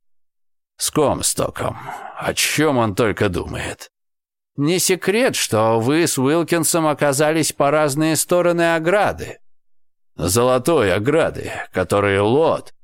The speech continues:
окружил престол Божий, да».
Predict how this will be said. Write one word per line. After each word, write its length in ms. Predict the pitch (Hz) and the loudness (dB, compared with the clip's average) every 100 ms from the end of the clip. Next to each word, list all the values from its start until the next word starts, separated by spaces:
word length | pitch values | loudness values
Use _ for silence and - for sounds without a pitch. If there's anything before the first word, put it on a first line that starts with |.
| - - | -20 -18
окружил 640 | - 80 95 92 85 117 127 | -6 -4 0 0 0 2 2
престол 540 | 117 110 - 127 123 | 0 -2 0 2 2
Божий, 500 | 123 156 92 76 - - - - | 2 0 0 -4 -8 -10 -12 -4
да». 520 | 110 135 95 - - | 0 2 0 -2 -10